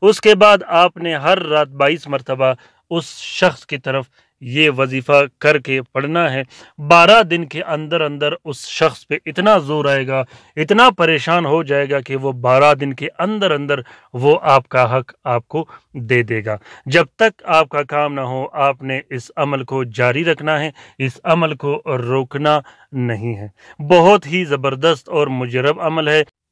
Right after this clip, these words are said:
इस वजीफ़े को अपना हक निकालने के लिए आज ही इसका इस्तेमाल कीजिएगा। इंशाल्लाह अल्लाह के हुक्म से आपका हक आपको मिल जाएगा। नाज़रीन किराम, इस वजीफे का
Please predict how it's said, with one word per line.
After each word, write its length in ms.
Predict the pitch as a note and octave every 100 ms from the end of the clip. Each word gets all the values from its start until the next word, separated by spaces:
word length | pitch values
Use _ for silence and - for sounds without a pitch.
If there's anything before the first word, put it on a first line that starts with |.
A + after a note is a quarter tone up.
| _ _ _ _ _ - -
इस 240 | D#3+ C3
वजीफ़े 460 | D#3 D3+ D3+ G#3 G3
को 200 | F3+ F3
अपना 440 | F3+ E3 F3 D3+
हक 260 | C3 F3 -
निकालने 480 | C3 C3 C3+ C#3 D#3
के 160 | C3 C3+
लिए 220 | C3 C3+ - E3
आज 280 | F#3+ F#3+ D3
ही 260 | B2+ C#3+ D3+ -
इसका 460 | C3 - C3+ C3+ - _ _ _ -
इस्तेमाल 500 | C3+ - C#3 C#3 C3
कीजिएगा। 560 | C3 B2+ B2 B2 C3 F#3+
इंशाल्लाह 480 | F3+ D3+ D3 C3+ C3+
अल्लाह 340 | D#3 C#3+ D3 C#3
के 120 | B2+
हुक्म 300 | C3 C3 B2+
से 260 | - B2+ C3 -
आपका 420 | C3+ C3 - B2+
हक 200 | C3+ E3+ - _ _ -
आपको 500 | C3+ C3 - F3 F3 _ _ -
मिल 400 | B2 C3 C3+ C3
जाएगा। 420 | B2+ A#2+ G#2+ G#2 - _ _ _ -
नाज़रीन 360 | D#3 D#3+ G3 F#3+
किराम, 400 | F#3 F#3+ F#3+ D#3+ _ _
इस 220 | E3 E3 E3
वजीफे 580 | D#3 D#3+ D#3 D#3 G3 F#3+
का 240 | E3+